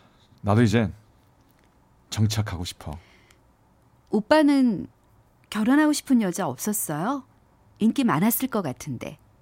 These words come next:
Speaker 1: 에이, 나이가 몇인데 당연히 있었지. 이십 대 때 정말로 결혼하고 싶은 사람이 있었지. 결혼까지 생각했었는데 여자 집에서 반대하더라고.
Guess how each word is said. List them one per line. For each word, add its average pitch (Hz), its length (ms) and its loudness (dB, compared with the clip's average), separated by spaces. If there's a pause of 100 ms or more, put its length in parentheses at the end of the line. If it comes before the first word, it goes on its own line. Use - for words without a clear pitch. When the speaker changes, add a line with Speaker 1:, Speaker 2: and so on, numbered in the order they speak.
(260)
Speaker 1:
에이, 90 280 0
나이가 98 340 0
몇인데 113 720 0
당연히 110 320 2
있었지. 92 720 -4 (1200)
이십 131 240 2
대 151 100 6
때 127 560 4
정말로 120 360 2
결혼하고 110 320 2
싶은 107 220 -4
사람이 104 240 0
있었지. - 540 -8 (680)
결혼까지 107 360 2
생각했었는데 104 840 0 (1000)
여자 101 220 2
집에서 92 280 -4
반대하더라고. 90 840 -4